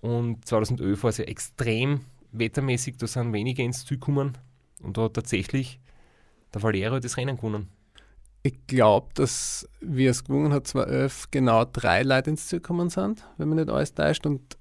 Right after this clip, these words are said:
Speaker 2: mehr wie zehn aber gestartet sind. Das waren Bedingungen, die hab ich davor noch bei keinem einzigen Rennen gesehen.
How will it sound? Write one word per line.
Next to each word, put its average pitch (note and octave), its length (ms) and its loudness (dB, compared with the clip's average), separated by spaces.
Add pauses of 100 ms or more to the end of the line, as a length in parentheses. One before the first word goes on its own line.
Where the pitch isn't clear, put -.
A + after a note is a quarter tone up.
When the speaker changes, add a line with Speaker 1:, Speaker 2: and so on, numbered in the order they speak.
(120)
Speaker 2:
mehr C3 260 6
wie C3+ 100 4
zehn C3 280 4
aber B2+ 160 2
gestartet C#3+ 420 4
sind. C3+ 300 0
Das - 200 -8
waren B2 540 2 (400)
Bedingungen, C3+ 460 6
die C3+ 120 6
hab C3+ 60 6
ich C3+ 160 2
davor B2+ 400 4
noch C3 240 4
bei C3 100 2
keinem C3 200 0
einzigen B2+ 300 2
Rennen C3 340 4
gesehen. C3 360 0